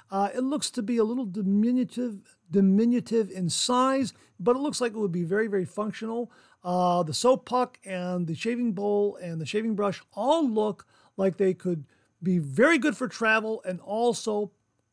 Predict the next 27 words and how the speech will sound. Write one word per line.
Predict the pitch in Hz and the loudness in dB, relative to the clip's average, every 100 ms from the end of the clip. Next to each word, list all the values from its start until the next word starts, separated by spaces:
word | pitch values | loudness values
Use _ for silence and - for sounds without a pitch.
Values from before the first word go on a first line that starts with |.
| - | -2
a | 190 | 0
good | 170 143 214 208 226 156 | 0 4 6 6 2 0
daily | 196 196 196 | 4 6 6
driver | 180 151 185 170 160 165 | 2 0 2 2 0 -2
for, | 151 - 160 160 156 | -4 -4 -2 0 0
uh, | 151 | 0
the | 156 | 0
new | 160 175 | 0 0
wet | 160 160 | 0 -2
shaver, | - 170 160 151 156 151 _ _ _ | -4 -4 -4 -2 -6 -8 _ _ _
uh, | 143 143 143 | -12 -8 -8
in | 170 156 | -6 -4
the | 151 143 | -2 -4
home | 131 170 165 | 2 4 4
shaving | 160 190 226 240 190 | 4 4 4 4 2
den. | 139 110 127 _ _ - _ | 0 -6 -14 _ _ -20 _
Uh, | 175 175 175 175 175 | -4 2 4 6 4
the | 160 165 | 2 -2
price | - - 254 311 311 - | -6 -6 4 6 6 6
on | 233 220 | 4 4
this | 208 - | 0 -2
is | - | -8
fifteen | - 285 - 233 269 240 | -6 -8 -8 -4 0 0
dollars | 220 220 220 185 | 0 -2 -4 -2
and | 180 165 | 0 0
ninety-one | 170 208 262 233 202 165 156 139 | 2 0 0 0 0 0 -2 -4
cents. | - - 294 196 151 - | -6 -2 0 2 0 -6